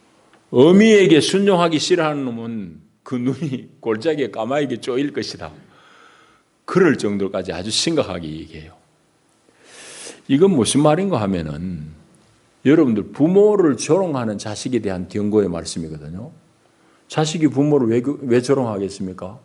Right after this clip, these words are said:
부모가 늘 옳고 부모가 건강하고 부모가 바른 판단을 하는 사람이면은 자식이 부모를 조롱하겠어요?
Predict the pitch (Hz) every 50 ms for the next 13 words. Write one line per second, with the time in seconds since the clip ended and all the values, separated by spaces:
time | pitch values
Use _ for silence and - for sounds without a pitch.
0 | _ _ _ _ _ _ _ _ _ _ _ _ _ - 139 139 151 156 160 147
1 | 147 139 123 107 107 104 101 110 110 120 135 143 147 143 143 - 120 127 135 131
2 | - - - 139 123 110 95 85 - - - _ _ _ _ _ _ _ _ _
3 | _ _ - - 135 143 151 147 139 135 113 95 - 110 107 113 123 135 127 117
4 | 110 107 107 104 - 90 92 - _ _ _ _ _ _ _ _ _ _ _ _
5 | _ _ _ - 151 160 165 151 147 131 - 107 107 120 135 147 135 - 165 165
6 | 165 175 175 156 131 135 143 151 151 147 147 - 139 135 131 123 117 110 110 110
7 | 107 101 - - 117 127 120 131 127 120 110 104 - 131 135 135 123 - - 143
8 | 139 127 110 107 110 117 113 110 - 113 110 113 113 113